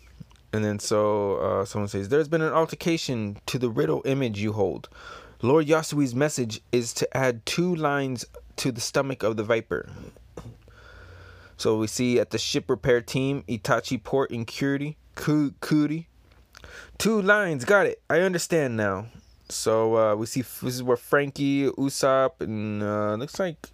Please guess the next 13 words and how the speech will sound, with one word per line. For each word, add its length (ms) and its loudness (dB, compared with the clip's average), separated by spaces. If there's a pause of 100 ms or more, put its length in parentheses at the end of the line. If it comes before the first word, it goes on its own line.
(140)
is 100 -10
that, 280 -8 (880)
is 80 -8
that 260 -6 (140)
Chopper? 840 -6 (260)
No, 300 -4
no, 240 -6
no. 80 -10 (100)
Mm, 220 -8
Chopper 640 -4
is 80 -8
somewhere 320 -6
else. 240 -10